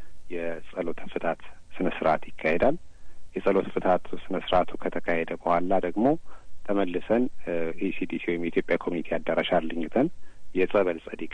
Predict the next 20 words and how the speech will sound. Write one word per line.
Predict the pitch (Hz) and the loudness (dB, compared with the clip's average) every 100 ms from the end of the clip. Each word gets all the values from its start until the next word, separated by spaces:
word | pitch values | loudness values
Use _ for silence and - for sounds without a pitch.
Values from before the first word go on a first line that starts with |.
| - | -4
ከሰዓት | - - 85 - | -4 -2 0 0
በኋላ | 78 78 80 | 0 0 2
ከዋን | 87 87 80 | 4 4 2
ኦክሎክ | - 78 - | -2 -2 -2
በኋላ | - 82 80 | -2 -2 0
ደግሞ | 98 143 | 4 4
የጸበል | 120 87 80 | 2 0 -2
ጸዲቅ | - - - | -4 -4 -4
ስነ | - - | -2 -2
ስርዓት | - 76 - | -2 -2 0
ይኖራል። | 80 76 131 - - - - - | -2 2 2 2 -4 -2 -4 -2
እ፣ | - 87 85 | -2 0 -2
እስካሁን | - 95 95 | 0 2 2
ድረስ | 92 90 - | 4 2 2
ባለኝ | 87 82 85 | 0 2 -2
መረጃ | 85 87 - | -2 -2 2
እንግዲህ | 110 95 95 | 2 2 0
የቀብር | - 85 80 | 0 -2 -2
ስነ | - 82 | -2 -2
ስርዓቱ | - 85 | -2 -2